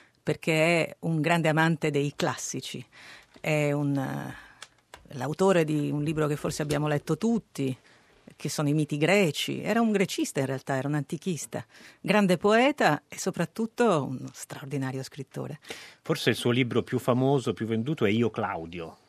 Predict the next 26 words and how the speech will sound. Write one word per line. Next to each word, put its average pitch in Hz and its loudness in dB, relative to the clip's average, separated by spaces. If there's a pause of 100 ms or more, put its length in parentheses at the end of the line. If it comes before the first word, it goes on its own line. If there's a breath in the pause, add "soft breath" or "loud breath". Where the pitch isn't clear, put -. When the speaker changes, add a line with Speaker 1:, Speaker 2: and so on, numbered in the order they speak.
(160)
Speaker 1:
Sì. - -8 (180)
Speaker 2:
Io 117 2
Claudio, 120 4
questa 98 -12
storia 101 -6
appunto 95 -10
di, 90 -8
di 87 -12
una, 87 -10 (120)
che - -8
rievoca 120 4
l'impero 107 0
romano, 127 4
eh, 107 -4
se-, 101 -10
con 107 -4
il 110 -4
seguito 131 -2
Claudio 123 0
il 107 -6
Dio, 117 -2
penso 107 -12
è 107 -10
chiamato 110 -12
in 107 -10
italiano, 113 -10